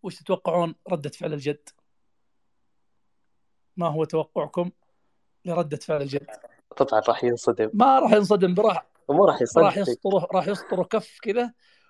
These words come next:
Speaker 1: ويقول: "بسم الله عليك يا ولدي، والله أنا أظن معك مس." ولا معك م-، م-، مشكلة؟ خلنا نوديك نقرأ عليك. ما يمكن يتخيل هذا الشيء، ما يمكن يتخيله، ما يمكن يصل إلى ذهنه أنني ممكن أن أقطع هذه المسافة اللي أخذها في شهر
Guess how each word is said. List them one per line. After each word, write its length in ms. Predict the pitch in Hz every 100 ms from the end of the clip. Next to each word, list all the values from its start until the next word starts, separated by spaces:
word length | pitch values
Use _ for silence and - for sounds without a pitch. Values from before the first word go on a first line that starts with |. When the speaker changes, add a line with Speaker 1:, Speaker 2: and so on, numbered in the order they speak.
| _
Speaker 1:
ويقول: 320 | 208 175 190 180
"بسم 240 | - 180
الله 160 | 180 180
عليك 300 | 170 175 160
يا 80 |
ولدي، 300 | 165 165 156
والله 280 | 160 170 165
أنا 120 | 156
أظن 160 | 156 160
معك 300 | 156 151 -
مس." 380 | 170 - - _ _ _ -
ولا 160 | 170
معك 260 | 165 147 -
م-، 40 |
م-، 760 | 156 - 170 - - 151 - -
مشكلة؟ 400 | 190 - - 135 - _ -
خلنا 200 | 170 175
نوديك 300 | 175 175 170
نقرأ 220 | 160 156
عليك. 300 | 151 139 _ _ _ _ _ -
ما 120 | 262
يمكن 260 | 381 370 262
يتخيل 600 | 247 220 254 285 208 160
هذا 160 | 196
الشيء، 380 | 175 - 214 165 170
ما 140 | 220
يمكن 360 | 254 247 208 202
يتخيله، 640 | 185 208 233 175 131 - _ _ _ _ -
ما 100 | 226
يمكن 280 | 311 - 254
يصل 200 | 269 233
إلى 200 | 214 214
ذهنه 340 | 233 233 247 - _ _ 208
أنني 240 | 202 202
ممكن 380 | 233 254 202 190
أن 160 | 190
أقطع 400 | 214 - 185 220
هذه 120 | 226 202
المسافة 400 | 196 233 226 196
اللي 180 | 196
أخذها 260 | 185 226 196
في 80 | 175
شهر 240 | 233 226